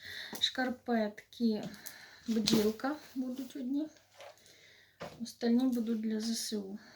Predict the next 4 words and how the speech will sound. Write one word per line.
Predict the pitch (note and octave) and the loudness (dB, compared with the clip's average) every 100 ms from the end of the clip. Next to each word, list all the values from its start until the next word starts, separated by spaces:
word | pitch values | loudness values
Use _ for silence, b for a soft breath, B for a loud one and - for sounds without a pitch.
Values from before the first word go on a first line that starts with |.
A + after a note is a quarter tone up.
| B B B | B B B
Шкарпетки, | - - A3+ G#3+ A3+ A#3 - - | -20 -18 -18 -12 -10 -10 -12 -18
бджілка, | G3+ G#3 G#3+ G#3+ - - F#3+ F#3+ - _ _ - | -14 -8 -6 -6 -10 -12 -10 -10 -14 _ _ -18
бджілка. | G3+ G#3+ G#3+ B3+ C#4 _ C4 B3+ B B B B _ _ _ _ _ _ _ _ _ _ _ _ _ _ - | -16 -10 -8 -8 -10 _ -8 -8 B B B B _ _ _ _ _ _ _ _ _ _ _ _ _ _ -10
Одні. | G#3+ F#3 F3+ | -8 -8 -10